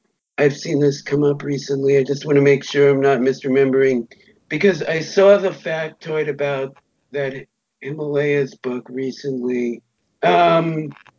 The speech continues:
it may have come up in the context of the fact that the longest-serving justice was also impeached at one point. I believe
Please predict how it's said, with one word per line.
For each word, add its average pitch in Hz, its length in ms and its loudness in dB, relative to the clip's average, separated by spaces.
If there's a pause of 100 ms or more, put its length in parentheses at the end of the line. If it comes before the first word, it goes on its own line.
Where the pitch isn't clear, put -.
(140)
it 170 120 -4
may 196 160 4
have 175 180 0
come 170 160 -10
up 170 140 -8
in 160 100 -10
the 147 100 -8
context 143 560 -8
of 143 80 -16
the 143 200 -10
fact 143 440 -8
that 135 200 -6 (420)
the 165 100 -6
longest-serving 156 1040 -4 (100)
justice 143 480 -4
was 135 180 -6
also 139 380 0
impeached 143 640 -2
at 147 120 -2
one 131 260 0
point. 135 400 0
I 127 80 0
believe 131 640 -2